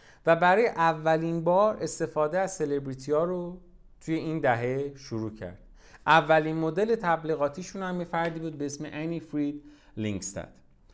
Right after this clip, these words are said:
سال هزار نهصد و هشتاد دیگه اصلاً این برند هانم رشد جهانی داشت و یه کار عجیب غریبی داشت برای خودش می‌کرد. فروشگاهش رفت توی آلمان و هلند تأسیس کرد و حتی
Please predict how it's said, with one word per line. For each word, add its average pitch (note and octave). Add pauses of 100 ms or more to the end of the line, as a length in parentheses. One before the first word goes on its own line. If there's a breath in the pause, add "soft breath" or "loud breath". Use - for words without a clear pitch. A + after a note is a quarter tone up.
(220 soft breath)
سال G#3
هزار G#3
نهصد F#3
و F#3
هشتاد D#3
دیگه E3+
اصلاً F3+
این F#3
برند D3+
هانم D#3
رشد E3
جهانی C3+
داشت F3+
و -
یه D#3+
کار C#3
عجیب B2
غریبی B2+
داشت D#3
برای C#3
خودش C3+
می‌کرد. A#2+
فروشگاهش C3
رفت C3+
توی C#3
آلمان A2+
و D3
هلند A#2+
تأسیس C3+
کرد A#2+ (600 soft breath)
و D3+
حتی E3